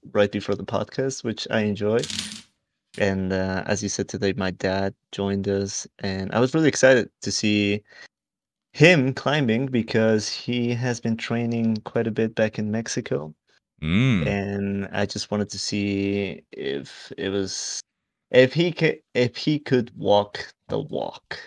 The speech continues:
Speaker 2: If he could
Speaker 1: Es-,
Speaker 2: hang.
Speaker 1: essentially, yeah. And I've never felt so
Speaker 2: <laughs>
Speaker 1: humiliated in my life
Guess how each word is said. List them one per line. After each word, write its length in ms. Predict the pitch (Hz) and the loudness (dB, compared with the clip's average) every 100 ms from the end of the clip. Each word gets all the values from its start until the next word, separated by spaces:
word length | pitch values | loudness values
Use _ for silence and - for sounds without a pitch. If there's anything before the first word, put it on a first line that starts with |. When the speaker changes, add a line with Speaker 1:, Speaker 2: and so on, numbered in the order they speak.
| - - | -12 -6
Speaker 2:
If 120 | 101 | 2
he 80 | 107 | 2
could 160 | 107 | 4
Speaker 1:
Es-, 80 | 82 | 4
Speaker 2:
hang. 640 | - 113 110 95 82 73 - - _ _ _ _ - | 8 8 8 6 4 -2 -6 -16 _ _ _ _ -6
Speaker 1:
essentially, 1080 | 101 95 104 - - - 110 107 - - 98 | -2 -2 -4 -10 -10 0 4 4 2 -4 0
yeah. 260 | 110 104 - _ - | 6 6 4 _ 4
And 540 | 123 143 151 156 151 - _ _ _ _ _ _ _ _ _ _ _ _ _ _ _ | 8 8 6 2 -2 -6 _ _ _ _ _ _ _ _ _ _ _ _ _ _ _
I've 260 | 117 143 - | 6 6 6
never 300 | 165 170 165 | 0 2 0
felt 400 | - - 139 139 | 2 4 4 4
so 280 | - 139 139 - | 4 4 4 -4
Speaker 2:
<laughs> 120 | _ | _
Speaker 1:
humiliated 800 | 127 226 220 190 127 98 - 117 | 4 6 6 6 6 2 0 -4
in 140 | 101 104 | -2 2
my 140 | 101 | 2
life 520 | 104 107 120 113 - | 4 2 2 -2 -6